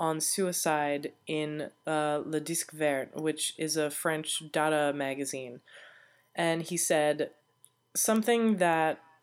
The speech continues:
I wanna quote because I feel like it makes so much sense in terms of how Żuławski depicts suicide in his films. "If I commit suicide, it will not be to destroy myself,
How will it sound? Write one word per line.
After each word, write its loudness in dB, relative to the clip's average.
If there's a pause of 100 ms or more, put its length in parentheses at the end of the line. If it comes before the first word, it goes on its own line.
I 2
wanna 0
quote 2
because -4
I 4
feel 2
like 2
it 0
makes -2
so 0
much 0
sense 2
in -4
terms -4
of -4
how 2
Żuławski -2
depicts -6
suicide 0
in -2
his -4
films. -2 (1600)
"If 0
I 4
commit -2
suicide, 0
it -2
will 0
not 2
be -2
to -6
destroy 0
myself, 0